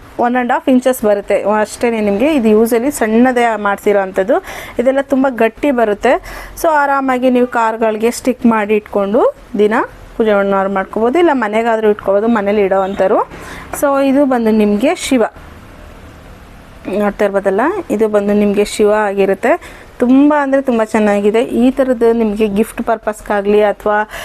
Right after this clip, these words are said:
ಏನೋ ಒಂದು ಫಂಕ್ಷನ್ ಮಾಡ್ತಿದ್ದೀರಾ, ಅದಕ್ಕೆಲ್ಲ ರಿಟರ್ನ್ ಗಿಫ್ಟ್ ಆಗಿ ಕೊಡೋಕ್ಕೂ ಕೂಡ ತುಂಬಾ ಚೆನ್ನಾಗಿರ್ತವೆ. ಈ ಥರ ವಿಗ್ರಹಗಳನ್ನ ಕೊಟ್ರು ಅವ್ರಿಗೂ ನೀವು ಪೂಜೆ ಮಾಡಬೇಕಾದ್ರೆ ಎಲ್ಲದಕ್ಕೂ ಯೂಸ್ ಆಗುತ್ತೆ. ಆ, ಸುಮ್ನೆ ಅದು ಇದು ಪ್ಲಾಸ್ಟಿಕ್ ಎಲ್ಲ ಕೊಡೋದಕ್ಕಿಂತ ಬೆಸ್ಟ್ ಈ ಥರದವು ಕೊಟ್ರೆ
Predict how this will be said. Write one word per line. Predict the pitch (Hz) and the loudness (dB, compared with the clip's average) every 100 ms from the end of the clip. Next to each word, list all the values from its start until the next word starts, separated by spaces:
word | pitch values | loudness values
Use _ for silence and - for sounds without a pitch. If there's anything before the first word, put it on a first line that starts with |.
| - - | -8 -2
ಏನೋ | 233 254 | 0 0
ಒಂದು | 247 | -2
ಫಂಕ್ಷನ್ | 233 214 233 | -6 -2 -2
ಮಾಡ್ತಿದ್ದೀರಾ, | 226 208 214 208 220 | 0 0 0 0 0
ಅದಕ್ಕೆಲ್ಲ | - 220 240 226 220 | -2 -4 -2 0 0
ರಿಟರ್ನ್ | 226 214 254 254 | 0 0 0 0
ಗಿಫ್ಟ್ | 226 - | -2 -2
ಆಗಿ | 214 202 | -4 -2
ಕೊಡೋಕ್ಕೂ | 208 202 196 202 | 0 0 0 -2
ಕೂಡ | 208 196 | -2 -2
ತುಂಬಾ | 202 202 | 0 -2
ಚೆನ್ನಾಗಿರ್ತವೆ. | 202 214 196 190 190 - 190 254 | -2 -2 -2 0 -2 0 0 0
ಈ | - 233 269 | 2 2 2
ಥರ | 277 254 | 2 0
ವಿಗ್ರಹಗಳನ್ನ | 233 202 214 220 208 208 | 0 0 0 0 0 0
ಕೊಟ್ರು | 202 196 247 | 0 -2 0
ಅವ್ರಿಗೂ | 208 214 220 | 0 2 2
ನೀವು | 233 208 202 - | 2 2 0 -2
ಪೂಜೆ | - 214 214 | -2 0 0
ಮಾಡಬೇಕಾದ್ರೆ | 202 185 190 185 196 196 196 | 0 0 0 0 -2 0 0
ಎಲ್ಲದಕ್ಕೂ | 196 196 196 339 415 - - - | 0 0 0 -2 -2 -10 -8 0
ಯೂಸ್ | 247 302 294 | 2 4 2
ಆಗುತ್ತೆ. | 233 208 202 302 - - | -2 -4 -2 -4 -2 -2
ಆ, | 254 | 0
ಸುಮ್ನೆ | 269 277 277 | 0 0 2
ಅದು | 262 226 | 0 2
ಇದು | 240 233 | 0 2
ಪ್ಲಾಸ್ಟಿಕ್ | 247 220 226 - 254 | 0 -2 -2 -4 -2
ಎಲ್ಲ | 226 | -2
ಕೊಡೋದಕ್ಕಿಂತ | 220 214 202 202 - 202 254 302 | -2 0 0 0 -2 -2 0 0
ಬೆಸ್ಟ್ | 247 247 - | 0 -2 -4
ಈ | 254 226 | 0 0
ಥರದವು | 226 226 208 202 | 2 0 0 -2
ಕೊಟ್ರೆ | - 190 262 359 - - | -2 -2 -2 -4 -10 -16